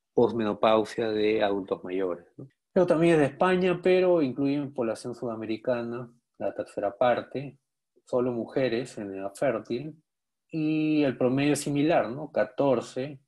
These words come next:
la mitad menos de treinta, y exposición al sol se repite, ¿no? Menos de cuatro horas diarias, sesenta y cinco por ciento casi. Entonces, si no nos exponemos al sol, ¿qué nos queda? Nos queda la dieta.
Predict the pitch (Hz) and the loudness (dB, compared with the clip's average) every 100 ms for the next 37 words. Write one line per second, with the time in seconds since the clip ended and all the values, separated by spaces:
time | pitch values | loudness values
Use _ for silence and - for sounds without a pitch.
0 | - 110 110 - 139 135 113 107 104 - | -6 -4 -6 0 0 2 -2 -4 -6 -2
1 | 123 123 107 110 110 135 _ _ _ - | -2 -2 -2 -4 -6 -10 _ _ _ -6
2 | 127 - 117 117 113 127 117 - 127 127 | -6 -4 -6 -4 -6 -2 -4 0 0 0
3 | - 117 104 - 101 - - - 165 - | 0 0 0 0 -2 -4 -12 -10 -10 -14
4 | - 139 143 147 120 135 127 131 123 123 | -8 -4 0 2 2 2 2 4 4 4
5 | 120 104 110 95 87 - _ _ _ _ | 2 0 0 0 0 -10 _ _ _ _
6 | _ - 104 - 95 98 - 110 104 95 | _ -8 -6 -6 -6 -6 -6 -8 -8 -6
7 | 92 - 90 90 - - _ - 175 180 | -8 -8 -12 -12 -14 -16 _ -4 4 4
8 | 120 151 202 254 202 180 175 208 220 165 | 4 4 6 6 6 4 4 6 6 6
9 | 165 160 190 180 180 175 - 233 175 110 | 4 4 2 4 2 2 2 4 6 6
10 | 95 - - - _ _ 120 - - 135 | 4 -2 -20 -20 _ _ -14 -12 -6 -2
11 | 131 135 135 _ 117 107 104 113 101 - | 0 0 -2 _ -8 -8 -6 -4 -6 -8